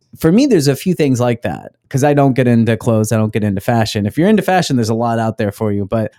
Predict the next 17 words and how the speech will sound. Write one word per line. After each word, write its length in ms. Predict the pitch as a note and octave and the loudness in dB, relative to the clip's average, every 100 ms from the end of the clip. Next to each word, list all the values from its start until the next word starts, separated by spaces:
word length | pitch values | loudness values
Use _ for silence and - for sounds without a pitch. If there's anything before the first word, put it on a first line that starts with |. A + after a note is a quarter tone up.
| - | -6
I 100 | A#2+ | -2
like 220 | C#3+ D3 | -2 0
movies, 720 | D#3 D#3 D3+ D3 D3 - - | 0 0 0 0 0 -2 -6
you 80 | C3 | -2
know, 100 | A2+ | 0
I 100 | A2+ | 0
like 360 | A#2+ B2+ A#2+ C3 | 2 2 0 0
media, 420 | C#3+ C#3 C3 B2 | -2 -2 -2 0
I 40 | |
like 240 | A#2+ A#2 A2 | 2 0 0
books. 440 | C#3 B2 - - _ _ _ _ - | 2 2 -2 -10 _ _ _ _ -8
So 400 | - B2 A#2 A2 | -2 0 2 0
those 260 | A2+ C3+ C#3+ | 2 2 4
kinds 220 | C#3 B2 | 2 2
of 60 | A2 | 0
stores 360 | B2+ B2+ A2 | 2 2 2
were 440 | G#2 G#2+ G#2 G2+ | 0 -2 -2 -4